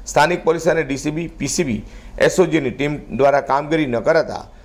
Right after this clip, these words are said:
તેઓની કામગીરી સામે આક્ષેપો પણ શહેરમાં થઈ રહ્યા છે. ત્યારે સ્થાનિક પોલીસ અને બ્રાન્ચો દ્વારા બુટલેગર સાથે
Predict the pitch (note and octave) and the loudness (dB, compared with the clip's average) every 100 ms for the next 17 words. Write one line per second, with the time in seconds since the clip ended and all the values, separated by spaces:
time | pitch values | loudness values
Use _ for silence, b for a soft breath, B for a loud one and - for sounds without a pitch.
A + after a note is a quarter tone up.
0 | b - C3 A2+ A#2+ C3+ C#3 C3 C#3 C#3+ | b -2 0 2 0 2 0 0 0 2
1 | A#2+ - D3 C#3+ C#3+ - D3 B2+ C3+ - | 0 0 0 0 -2 0 2 4 2 -4
2 | E2+ G2 G#2 E2+ - - B B - C3 | -6 0 0 0 -10 -18 B B 2 2
3 | C3 C#3 F#3 F#3+ E3+ E3 F3 D#3 A#2+ C#3 | 4 4 4 2 0 2 2 2 0 0
4 | C#3 E3 E3+ B2+ G2 C3 C#3 D#3 D#3 E3+ | 2 2 4 2 -2 -6 0 2 2 2
5 | D3+ B2 | 0 0